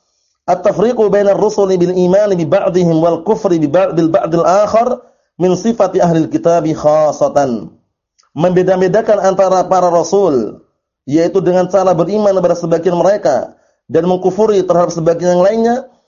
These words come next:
itu merupakan sifat ahlul kitab secara khusus, termasuk sifatnya orang-orang Yahud dan Nasara secara khusus. Ammal wasaniyun wal musyrikun,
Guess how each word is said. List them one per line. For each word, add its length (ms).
itu 240
merupakan 480
sifat 560
ahlul 400
kitab 580
secara 400
khusus, 480
termasuk 420
sifatnya 540
orang-orang 400
Yahud 240
dan 160
Nasara 560
secara 320
khusus. 560
Ammal 480
wasaniyun 800
wal 160
musyrikun, 880